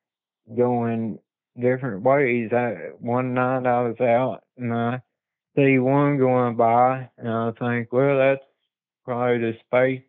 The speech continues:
station." And I can tell when it's the space station because it,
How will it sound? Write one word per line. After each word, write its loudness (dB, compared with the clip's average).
station." -2
And -2
I 2
can -4
tell 2
when 0
it's -6
the -8
space 0
station -4
because -2
it, -2